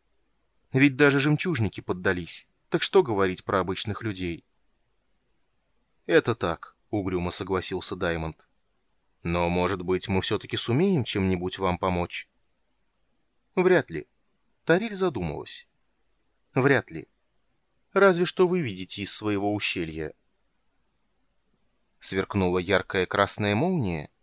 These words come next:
и на ладонь Даймонда упал большой рубин.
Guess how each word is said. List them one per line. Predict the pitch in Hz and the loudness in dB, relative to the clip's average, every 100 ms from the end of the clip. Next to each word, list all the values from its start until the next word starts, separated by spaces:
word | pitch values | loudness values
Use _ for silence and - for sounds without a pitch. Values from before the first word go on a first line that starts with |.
| _ | _
и | 107 98 | -2 0
на | 95 | 4
ладонь | 92 92 95 95 | 2 2 0 0
Даймонда | 175 196 190 175 180 | 0 0 -2 -2 -4
упал | - - 151 147 | -6 -2 0 0
большой | 139 127 - 107 | -2 -4 -4 -4
рубин. | 104 87 78 | -6 -8 -12